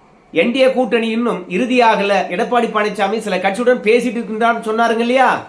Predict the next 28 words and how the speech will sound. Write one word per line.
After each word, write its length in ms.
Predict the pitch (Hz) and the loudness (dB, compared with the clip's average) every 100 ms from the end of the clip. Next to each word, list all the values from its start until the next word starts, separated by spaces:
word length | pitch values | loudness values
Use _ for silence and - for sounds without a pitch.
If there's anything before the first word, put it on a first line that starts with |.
| - _ | -20 _
அது 200 | - 156 | -8 -6
எங்களா 280 | 165 202 240 | -2 2 2
கூட 140 | 233 247 | 4 2
தான் 140 | 254 | 2
பேசிட்டு 200 | 240 226 | 2 0
இருக்காங்க 540 | 190 214 226 214 160 - | -2 -2 0 0 -2 -4
எடப்பாடி 300 | 185 220 220 | -4 0 0
பழனிசாமி. 600 | 214 214 208 202 175 - - _ _ | 0 -2 0 -2 -2 -6 -14 _ _
ஆனா 200 | 156 165 | -6 -4
நாங்க 420 | 160 190 254 254 | 0 2 4 4
தான் 260 | 247 269 262 | 2 2 2
வந்து 200 | 254 240 | 2 0
பாத்தீங்கன்னா 540 | 202 180 156 170 190 | 0 -2 -2 -2 -2
அவங்க 220 | 175 175 175 | 0 0 2
வழிய 300 | 196 247 240 | 0 2 2
வழிய 280 | 247 262 | 2 0
கூப்பிடும் 280 | 233 208 190 | -2 -4 -4
போது, 480 | 202 220 190 156 - - _ | 0 0 0 -4 -6 -20 _
"கிடையாது, 460 | 165 220 240 233 220 | -2 2 2 2 2
கிடையாது, 680 | 202 196 170 170 147 123 - _ _ - | 0 0 -2 -2 -4 -4 -16 _ _ -6
நம்மளை 320 | 156 196 208 | -2 2 2
பொறுத்த 280 | 208 269 277 | 4 2 4
வரைக்கும் 480 | 240 196 196 240 - - _ _ _ _ _ _ _ _ - | 0 0 -2 -2 -4 -14 _ _ _ _ _ _ _ _ -10
திமுகவுடன் 680 | 185 240 247 233 220 226 233 | -4 2 2 2 2 2 0
போறோம், 340 | 214 220 247 254 - - _ _ - | 0 2 2 0 -8 -20 _ _ -6
திமுக 520 | 233 247 240 233 190 | -2 0 2 2 0
வலு 160 | 185 | 0
சேர்க்கிறோம், 540 | 220 233 208 220 254 | 0 0 0 2 2